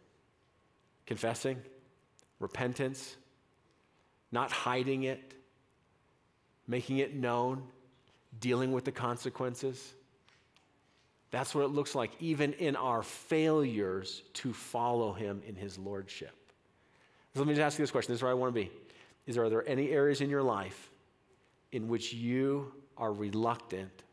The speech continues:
or are refusing to bring under the authority of Jesus? What areas in your life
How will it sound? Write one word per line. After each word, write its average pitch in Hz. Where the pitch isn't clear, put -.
or 107
are 95
refusing 98
to 113
bring 120
under 120
the 107
authority 101
of 90
Jesus? 87
What 131
areas 113
in 113
your 98
life -